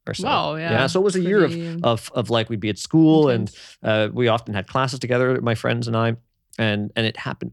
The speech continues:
Speaker 1: all the time. Just doors being slammed, books flying off the shelf,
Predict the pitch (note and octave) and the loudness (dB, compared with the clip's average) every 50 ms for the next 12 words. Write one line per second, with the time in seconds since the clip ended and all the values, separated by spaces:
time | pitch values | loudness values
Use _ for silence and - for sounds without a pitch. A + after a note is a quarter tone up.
0 | _ _ - C3 C#3 C#3 B2+ B2 A#2+ - - - - G2+ - - - G2+ - _ | _ _ -6 -2 -2 0 0 -2 -4 -6 -8 -10 -12 -12 -14 -12 -12 -12 -12 _
1 | _ _ _ _ - - A#2+ A#2+ A#2+ A2 - B2+ G#2+ G#2 G#2+ - - G#2 G2+ G2 | _ _ _ _ 0 2 2 2 2 2 0 -2 -2 -2 -2 -4 -4 -2 -2 -2
2 | G2+ F#2+ - _ - A#2 - - - - G#2+ G#2 G2 G2+ G2 G2 F#2+ F#2 F#2 G#2 | -2 -4 -6 _ -8 -6 -6 -6 -6 -4 -4 -2 -2 -2 -2 -4 -4 -4 -4 -6
3 | G2+ - - F#2+ G2 G2 F#2+ - - - - | -6 -4 -2 -2 -2 -2 -2 -6 -12 -18 -18